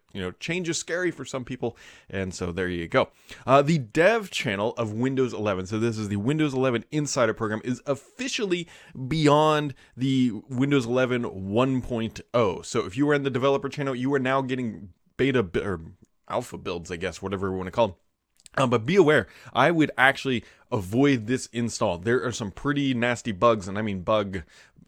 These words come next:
pl-, like, singular, because it looks like the shell keeps crashing and you can't see your taskbar, and, and launching applications is really rough.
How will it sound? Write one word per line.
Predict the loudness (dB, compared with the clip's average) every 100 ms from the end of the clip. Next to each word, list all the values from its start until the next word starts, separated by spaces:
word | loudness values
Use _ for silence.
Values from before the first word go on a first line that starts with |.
| -20
pl-, | -18 -12
like, | -10 -8
singular, | -2 0 2 2
because | 0 -2 -4
it |
looks | -4 -2
like | -2 -2
the |
shell | -6 0 2 2
keeps | 0 -6 -6
crashing | -2 0 0 -2 -6
and | -4
you | -6
can't | -6 -8 -6
see | -6
your | -4
taskbar, | 0 -2 -2 -2 2 2 0
and, | -4
and | -8 -4
launching | 0 0 0 -6
applications | -6 -6 -6 -4 -8
is | -10 -6
really | -2 -2
rough. | 0 0 0